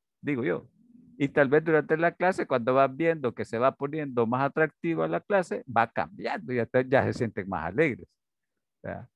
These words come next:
ya se siente como el dos. O sea, las emociones las podemos ir modificando.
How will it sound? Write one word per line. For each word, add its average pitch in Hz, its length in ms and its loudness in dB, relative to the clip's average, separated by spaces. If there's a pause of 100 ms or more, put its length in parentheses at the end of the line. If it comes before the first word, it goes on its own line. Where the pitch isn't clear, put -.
(160)
ya 120 180 2
se 110 80 -2
siente 117 340 -2
como 92 240 -6
el 90 140 -8
dos. - 420 0 (1300)
O 127 120 2
sea, 135 200 4
las 120 140 2
emociones 143 840 -2 (360)
las 139 180 2
podemos 135 460 0
ir 160 100 -4
modificando. 143 920 -4